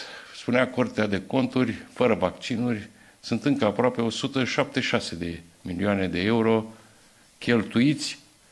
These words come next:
în timp ce noi stăteam cu toții, și eu și dumneavoastră, stăteam în casă. Unii speculau acel moment ca să se îmbogățească. Eu sunt ferm convins că justiția își va face, va face dreptate până la capăt și vom afla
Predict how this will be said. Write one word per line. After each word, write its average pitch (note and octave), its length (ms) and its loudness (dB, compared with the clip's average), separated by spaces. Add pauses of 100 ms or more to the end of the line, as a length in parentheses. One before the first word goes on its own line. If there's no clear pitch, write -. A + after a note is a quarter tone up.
în A#2 160 -2
timp C3+ 240 2
ce C3+ 120 0
noi B2+ 160 4
stăteam B2+ 440 2
cu B2+ 180 0
toții, G#2 720 0
și - 180 -8
eu D3 60 -2
și C#3+ 180 -4
dumneavoastră, E2 580 -6 (180)
stăteam B2 340 0
în A#2+ 120 2
casă. - 340 -2 (640)
Unii C3+ 600 2 (680)
speculau C3+ 800 2
acel G#2+ 260 -2
moment B2 640 -2
ca C3 100 -2
să A#2+ 80 -6
se - 120 -6
îmbogățească. G#2+ 720 -4 (720)
Eu D3+ 160 2
sunt G2+ 220 -2
ferm F#2 220 -4
convins A#2 640 -2 (140)
că A#2 80 -4
justiția G#2 600 -4
își G#2 120 -2
va F#2+ 120 -4
face, A#2 480 -4 (280)
va A2+ 120 0
face A2+ 300 -2
dreptate G2+ 440 -2
până F#2 220 -4
la F2 140 -2
capăt B2 320 -2
și A2 100 -10
vom G2+ 240 -2
afla C#3 520 0